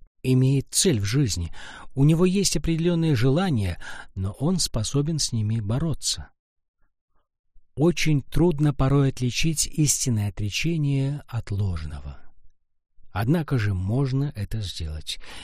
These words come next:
если мы в своей цели руководствуемся писаниями, в которых сказано, к чему нужно стремиться, а не своими собственными домыслами и заключениями. В этом случае мы никогда не ошибёмся и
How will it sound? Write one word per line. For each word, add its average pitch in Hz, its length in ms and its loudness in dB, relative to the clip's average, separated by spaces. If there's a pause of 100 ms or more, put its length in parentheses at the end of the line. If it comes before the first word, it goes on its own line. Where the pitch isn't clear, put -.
если 123 400 -2
мы 117 280 0
в - 80 -4
своей 104 260 -4
цели 120 340 -2
руководствуемся 127 880 -2
писаниями, 104 960 0 (200)
в - 100 -16
которых 131 340 -2
сказано, 123 480 0
к - 80 -12
чему 147 380 2
нужно 123 420 2
стремиться, 104 760 -2 (280)
а 110 160 -2
не 110 180 0
своими 120 400 2
собственными 101 640 0
домыслами 95 640 0
и 101 100 -6
заключениями. 95 960 -2 (500)
В 107 80 0
этом 202 260 4
случае 143 640 0
мы 107 320 -2
никогда 104 560 -2
не 165 140 0
ошибёмся 87 720 -2 (320)
и 143 220 0